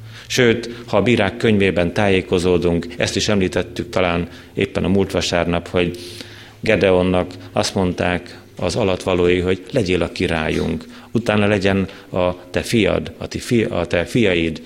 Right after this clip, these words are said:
legyenek a királyaink.” És Gedeon azt mondta, hogy: „Nem, Isten a ti királyotok.” Milyen jól mondta, mennyire helyesen. És Sámuel próféta idejében megváltozott a helyzet.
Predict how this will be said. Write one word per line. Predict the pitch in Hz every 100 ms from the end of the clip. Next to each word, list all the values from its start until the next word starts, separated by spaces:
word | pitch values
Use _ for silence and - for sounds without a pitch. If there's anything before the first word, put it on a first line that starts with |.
| -
legyenek | - 92 87 85 85
a |
királyaink.” | 78 117 92 85 82 82 - - 107 - - - - -
És | -
Gedeon | 147 151 104 110
azt | 98
mondta, | 123 90 95
hogy: | 92 90 -
„Nem, | 151 107 76
Isten | - 165 - 180
a | 78
ti | -
királyotok.” | - 90 - 50 50 - - - -
Milyen | - 143 135
jól | 117 95
mondta, | 87 85 - 90 - -
mennyire | 117 120 107 104
helyesen. | 92 87 85 - - 92 101 - - - _ _ - _ _ _ - - _ _ _ -
És | 117 135 - - - - - _ _ _ _ _ _
Sámuel | - 95 78 76 76
próféta | 120 123 - 113 110 107
idejében | 98 95 87 85 80 80 80 - - -
megváltozott | 92 80 85 82 90 87 87
a | 85
helyzet. | 85 90 82 90 - -